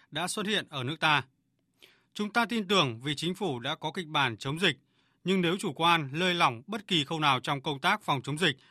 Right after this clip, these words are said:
thì không có kịch bản nào chống đỡ nổi dịch bệnh. Bình luận của biên tập viên Vũ Dũng với nhan đề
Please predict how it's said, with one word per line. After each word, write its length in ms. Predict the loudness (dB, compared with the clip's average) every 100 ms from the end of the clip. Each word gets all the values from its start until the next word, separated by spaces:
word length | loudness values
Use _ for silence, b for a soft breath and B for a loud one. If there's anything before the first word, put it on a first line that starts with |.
| b b
thì 120 | -4
không 280 | -2 0 -2
có 100 | -4
kịch 160 | -4 2
bản 220 | 2 4
nào 280 | 4 4 0 _
chống 200 | -6 -4
đỡ 140 | -2 -2
nổi 180 | 0 -2
dịch 140 | -4 0
bệnh. 200 | 0 0 _ _ _ _
Bình 160 | -2 2
luận 220 | 2 0
của 100 | -4
biên 160 | -6 -4
tập 120 | -4
viên 200 | -2 -4
Vũ 120 | -2 -2
Dũng 340 | 0 -2 -2
với 120 | -2
nhan 120 | 0
đề 280 | 2 4 4